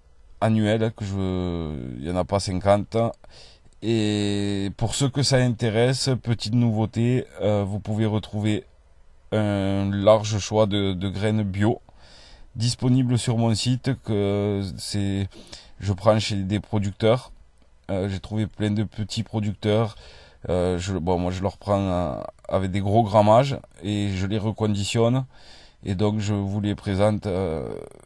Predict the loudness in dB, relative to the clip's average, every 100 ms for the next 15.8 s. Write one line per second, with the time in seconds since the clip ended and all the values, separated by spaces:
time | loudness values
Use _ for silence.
0 | -16 -4 -2 -2 -4 -8 -10 -6 -6 -4
1 | -4 -4 -6 -6 -4 0 0 0 -2 0
2 | 0 -2 -6 -6 -6 -4 -2 2 2 2
3 | -2 -2 -2 2 2 2 0 -2 -2 -6
4 | -8 -6 -6 -4 -4 -2 -4 -6 -6 -6
5 | -8 -16 -20 -20 -20 -20 -20 -20 -16 -4
6 | 0 2 0 0 2 2 0 0 -2 -2
7 | -2 -2 2 6 8 8 6 2 0 0
8 | -2 4 6 6 4 -8 -16 -12 -6 -4
9 | -2 -2 -2 -2 0 0 0 -4 -4 -2
10 | -4 -4 -6 -2 0 2 0 0 -2 -2
11 | 0 -2 -2 -12 -20 -20 -20 -20 -20 -20
12 | -20 -20 -20 -20 -18 2 8 8 8 8
13 | 8 8 4 0 -2 0 0 0 0 4
14 | 6 6 6 4 2 -4 -2 0 0 0
15 | 0 2 2 0 -2 0 0